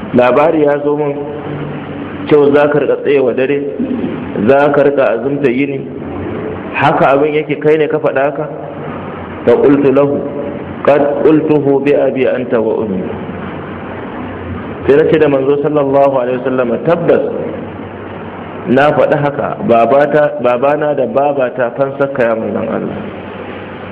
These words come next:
Ba zan ja ba, na faɗa. Hakan da na faɗa ɗin ya faru, na faɗi haka." Qala, sai manzo sallallahu alaihi wasallam ya ce da shi, "Fa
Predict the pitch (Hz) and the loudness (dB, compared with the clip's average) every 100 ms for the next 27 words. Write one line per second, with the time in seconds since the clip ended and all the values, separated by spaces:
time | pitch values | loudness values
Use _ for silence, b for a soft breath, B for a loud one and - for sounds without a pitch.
0 | - - - - 123 131 143 117 117 113 | -12 -14 -10 2 4 6 4 4 4 0
1 | 117 - - - - - - - - 123 | -4 -6 -8 -8 -10 -10 -12 -8 0 4
2 | 139 131 - - 85 - - - - - | 4 2 0 -4 -6 -10 -12 -12 -14 -14
3 | - - - - 131 151 139 120 139 143 | -14 -14 -10 -2 2 2 2 2 2 0
4 | 135 131 156 143 - - 123 131 117 101 | 0 0 0 -4 -4 0 4 4 2 -2
5 | - - - - - - 127 214 214 220 | -4 -10 -10 -12 -10 0 2 4 2 0
6 | 208 104 - - - - - - - 120 | -2 -4 -10 -12 -12 -12 -12 -14 -14 -14
7 | - 117 - - - - 82 78 - - | -14 -14 -14 -14 -14 -14 -14 -14 -14 -14
8 | - - - - - - - - - - | -14 -14 -14 -14 -14 -14 -14 -14 -14 -12
9 | - - 151 151 - 160 160 143 147 151 | -2 2 4 4 4 2 2 2 0 0
10 | 151 139 147 139 139 135 139 127 139 139 | 0 2 2 2 0 0 -2 -2 0 0
11 | 139 135 135 120 120 123 123 127 127 | 0 0 0 -2 -2 -2 -2 -6 2